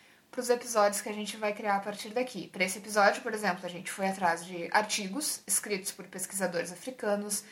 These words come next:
a gente assistiu um documentário sobre a Guerra de Biafra, e a gente pesquisou em blogs como o portal G L dez. Então, vocês podem ter certeza que a gente tá se esforçando ao máximo pra entregar um conteúdo de qualidade e com rigor na nossa pesquisa.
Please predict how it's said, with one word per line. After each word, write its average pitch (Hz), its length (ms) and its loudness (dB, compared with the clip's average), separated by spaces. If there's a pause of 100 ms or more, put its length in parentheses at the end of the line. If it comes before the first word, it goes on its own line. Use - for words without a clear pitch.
(220)
a 190 80 0
gente 185 200 -6
assistiu 180 340 -4
um 180 80 -2
documentário 196 720 2
sobre 185 300 -4
a - 20 -4
Guerra 185 200 0
de 208 100 -6
Biafra, 208 540 6 (420)
e 220 100 -2
a 220 60 2
gente 208 240 -2
pesquisou 208 520 -2
em 247 100 0
blogs 226 480 6
como 196 420 -2
o 196 60 -6
portal 190 360 0
G 196 120 -2
L 214 140 0
dez. 202 460 2 (420)
Então, 226 760 6
vocês - 180 0
podem 294 200 8
ter 330 100 -2
certeza 294 460 4 (100)
que 285 80 0
a 247 40 4
gente 247 240 -4
tá 240 140 10
se 240 120 0
esforçando 247 400 2
ao 269 80 8
máximo 247 380 6 (120)
pra 240 140 4
entregar 226 300 6
um 226 40 2
conteúdo 214 480 -4
de - 100 -8
qualidade 214 920 2
e 226 120 -8
com 233 460 -4
rigor 226 400 4
na 214 80 0
nossa 214 300 2
pesquisa. 180 580 -2